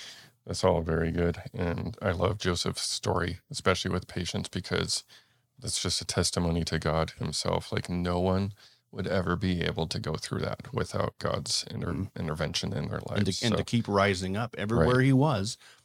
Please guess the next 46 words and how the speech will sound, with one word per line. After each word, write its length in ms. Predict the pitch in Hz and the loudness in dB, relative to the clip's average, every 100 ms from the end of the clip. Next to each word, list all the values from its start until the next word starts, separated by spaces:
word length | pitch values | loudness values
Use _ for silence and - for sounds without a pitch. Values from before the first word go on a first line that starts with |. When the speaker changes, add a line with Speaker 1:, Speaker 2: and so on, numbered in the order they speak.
| - | 0
Speaker 2:
they 140 | 98 | 2
recognized 640 | 98 117 131 113 98 87 92 | 4 4 2 0 0 0 0
that 100 | - | -2
there 120 | 95 | -2
was 100 | 90 | 0
something 240 | 92 92 | 0 -2
special 460 | - - 120 - 80 | -2 2 2 2 -4
in 60 | 78 | -4
him. 240 | 101 - - | -6 -8 -4
Speaker 1:
Right. 240 | - 80 - | 0 2 2
Speaker 2:
And 140 | 107 101 | 2 4
that 160 | 98 | 4
is 200 | 101 95 | 4 2
these 220 | 92 95 - | 0 0 -2
fr-, 140 | - - - | -6 -8 2
is 220 | 107 95 | 2 6
these 280 | 98 92 - | 4 4 4
what 180 | 92 | 2
we 140 | 107 92 | 2 0
later, 400 | 92 104 101 92 - | 2 2 2 0 -4
with 180 | 110 90 | -6 -2
the 80 | 92 | 0
Holy, 300 | 90 98 90 | 4 4 4
with 160 | 107 104 | 2 0
the 100 | 90 | 2
gift 260 | 107 127 | 2 2
of 40 | 110 | 4
the 80 | 90 | 4
Holy 180 | 92 | 4
Spirit, 360 | 87 - 143 101 - - _ | 2 4 4 4 -2 -20 _
we 80 | 110 | 2
were 140 | 101 - | 2 4
all 220 | 131 135 | 4 6
given 500 | 98 92 90 90 73 | 6 6 6 2 0
the 160 | 98 | 0
ability 460 | 90 90 113 104 101 | 2 4 4 6 4
to 100 | 98 | 0
grow 380 | 85 90 92 85 | 0 4 4 2
and 200 | 87 80 | -2 -2
grow 180 | 90 90 | 0 0
these 200 | 90 - | 0 0
things: 260 | 90 90 - - _ _ | 0 0 -6 -20 _ _
joy, 240 | - 95 | 2 4
peace, 320 | 90 - 92 - | 4 0 0 2
patience, 400 | 92 90 87 - | 0 0 -2 -4
kindness, 560 | - 95 92 92 - | 0 2 2 0 -4